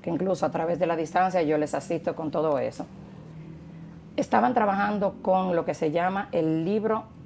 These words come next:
y los estudios de cívica e historia del veinte veinte. Ahora hicieron lo que se llama un retracto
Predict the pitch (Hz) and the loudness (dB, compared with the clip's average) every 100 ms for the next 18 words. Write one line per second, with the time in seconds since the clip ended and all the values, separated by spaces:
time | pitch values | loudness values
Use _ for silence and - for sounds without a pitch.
0 | - - 170 170 175 175 - 196 165 151 | -8 -2 2 2 0 -4 0 2 0 -2
1 | 147 - 220 233 190 185 165 - 175 147 | -4 2 2 2 2 2 0 0 2 2
2 | 151 151 - 156 160 147 160 175 139 120 | 0 -4 -8 -2 0 2 2 2 0 -2
3 | - - - - - - - - - - | -8 -14 -18 -18 -18 -18 -20 -20 -20 -20
4 | - - - 160 165 196 196 - 202 202 | -20 -20 0 4 6 4 2 0 0 2
5 | 185 160 170 175 180 165 151 - 196 226 | 0 0 -2 0 0 0 -2 0 2 2
6 | - - 269 | 0 -6 -6